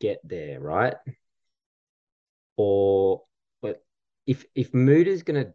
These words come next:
do something in New Japan, what about if he did something in New Japan that involved Great O-Khan,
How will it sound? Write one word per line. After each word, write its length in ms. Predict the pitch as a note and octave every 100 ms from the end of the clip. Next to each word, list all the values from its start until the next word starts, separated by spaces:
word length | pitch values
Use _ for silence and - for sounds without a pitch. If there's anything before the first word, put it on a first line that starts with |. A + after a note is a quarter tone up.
| -
do 540 | A2 G#2+ G#2+ G#2+ G#2+ G2+ _ _ _ _ _ _ _ _ _ _ _ _ _ _
something 520 | - A2 - A2 G#2
in 180 | G2 G2
New 160 | F#2 F2
Japan, 640 | - - D#2 C#2+ D2+ G#2+ _ _ _ _ _ _ _ _ _ _ _ _ _ _ _ _ _ _ _ _ _ _ _ _ _ _ _ _
what 360 | G#2+ G#2 C3 D#3+
about 480 | D3 B2+ A#2 A2+ -
if 200 | A#2 G#2+ -
he 220 | G#2+ F2+ -
did 280 | G#2+ F#2
something 760 | F2 A2 G2+ D2 G2+ G2 G2 G2
in 280 | G2 G2 G2
New 180 | G2
Japan 400 | F2+ G2 G2 F#2+
that 140 | F#2 F#2
involved 580 | F#2+ F2 A2+ B2+ B2+ -
Great 240 | G#2+ G2+
O-Khan, 680 | F#2 F2 - E2 E2 E2+ A2